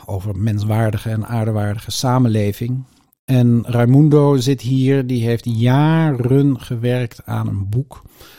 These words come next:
In zekere zin werkt hij er nog steeds aan. Eh,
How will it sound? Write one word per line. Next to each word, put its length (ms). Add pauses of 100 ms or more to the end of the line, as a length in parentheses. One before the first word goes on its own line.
(280)
In 120
zekere 340
zin 200
werkt 240
hij 160
er 60
nog 160
steeds 340
aan. 380 (640)
Eh, 160